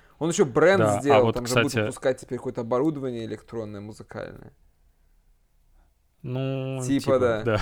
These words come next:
Speaker 2: <laughs> Но выпускающий лейбл альбома Donda — это Good
Speaker 1: Ну
Speaker 2: Music,
Speaker 1: как?
Speaker 2: э, Getting
Speaker 1: Подожди,
Speaker 2: Out
Speaker 1: ну
Speaker 2: Our
Speaker 1: и, а,
Speaker 2: Dreams.
Speaker 1: там, At-, Atlantic Records, а, не, и Def Jam тоже.
Speaker 2: И
Speaker 1: Def
Speaker 2: Def,
Speaker 1: Jam.
Speaker 2: Def Jam, но Def Jam, э,
Speaker 1: А, Def Jam
Speaker 2: дистрибьютор.
Speaker 1: дистрибьютор, окей.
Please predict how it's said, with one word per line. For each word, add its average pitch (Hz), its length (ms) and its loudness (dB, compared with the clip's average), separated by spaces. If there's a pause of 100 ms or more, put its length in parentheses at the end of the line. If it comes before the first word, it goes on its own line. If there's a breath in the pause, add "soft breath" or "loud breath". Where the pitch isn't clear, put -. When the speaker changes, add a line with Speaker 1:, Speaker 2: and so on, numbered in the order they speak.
Speaker 2:
<laughs> - 800 -4
Но 135 340 2 (140 soft breath)
выпускающий 135 680 2
лейбл 127 340 2
альбома 117 380 2
Donda — 123 360 0
это 113 1000 -2
Good 120 160 -4
Speaker 1:
Ну 131 100 -4
Speaker 2:
Music, 120 60 0
Speaker 1:
как? 147 380 2 (360)
Speaker 2:
э, 110 180 -4
Getting 110 220 -4
Speaker 1:
Подожди, 135 360 0
Speaker 2:
Out 107 60 2
Speaker 1:
ну 135 140 2
Speaker 2:
Our - 20 2
Speaker 1:
и, 131 220 4
а, 113 160 0
Speaker 2:
Dreams. - 0 -
Speaker 1:
там, 117 160 -8
At-, 107 240 -6
Atlantic 139 300 -2
Records, 151 280 0
а, 147 80 2
не, 135 240 2
и 117 60 0
Def 113 420 0
Jam 156 300 -2
тоже. 117 340 -4 (320 soft breath)
Speaker 2:
И 135 260 4
Speaker 1:
Def 120 280 2
Speaker 2:
Def, - 0 -
Speaker 1:
Jam. - 20 -8
Speaker 2:
Def 127 180 2
Jam, 156 220 4 (180)
но 127 260 0
Def 123 180 2
Jam, 127 360 0
э, 117 100 0
Speaker 1:
А, - 20 -2
Def - 20 -4
Jam 95 40 -6
Speaker 2:
дистрибьютор. 104 580 -4
Speaker 1:
дистрибьютор, 95 240 -14
окей. 92 360 -12